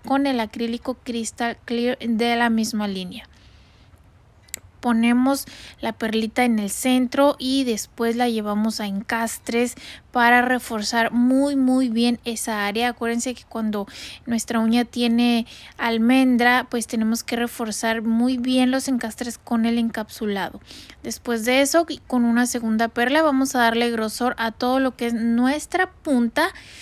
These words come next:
Y pues esperamos un poco que seque para después limar. Miren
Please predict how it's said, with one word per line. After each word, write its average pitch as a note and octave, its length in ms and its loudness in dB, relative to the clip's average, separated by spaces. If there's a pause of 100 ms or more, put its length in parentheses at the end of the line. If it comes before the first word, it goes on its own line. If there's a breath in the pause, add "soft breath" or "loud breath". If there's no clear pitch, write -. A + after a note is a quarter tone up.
(340 loud breath)
Y E4 180 4
pues E4+ 240 -2
esperamos A#3 640 0
un D4 160 -4
poco D#4+ 380 4
que E4 160 -2
seque C4 440 -2
para B3+ 460 2
después A#3 580 -4
limar. G#3 540 -4
Miren A#3 580 0